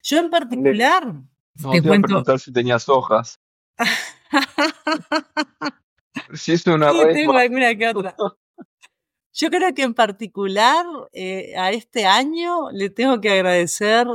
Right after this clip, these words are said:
Speaker 1: eh, no perder la calma en un montón de cosas, ¿no? Eh,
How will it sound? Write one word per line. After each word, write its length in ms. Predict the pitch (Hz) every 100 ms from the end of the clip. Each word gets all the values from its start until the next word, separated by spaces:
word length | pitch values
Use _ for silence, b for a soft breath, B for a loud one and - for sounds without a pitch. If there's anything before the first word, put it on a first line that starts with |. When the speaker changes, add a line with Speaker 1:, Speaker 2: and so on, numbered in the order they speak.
| - _
Speaker 1:
eh, 260 | 170 170 185
no 200 | 202 196
perder 260 | 196 196
la 180 | 190 165
calma 380 | 170 165 165 160
en 80 | 156
un 80 |
montón 320 | 156 147 151 151
de 100 | 135
cosas, 360 | 147 131 147 151
¿no? 300 | 160 226 262 _ _ _ _ _
Eh, 680 | - 160 165 160 151 143 147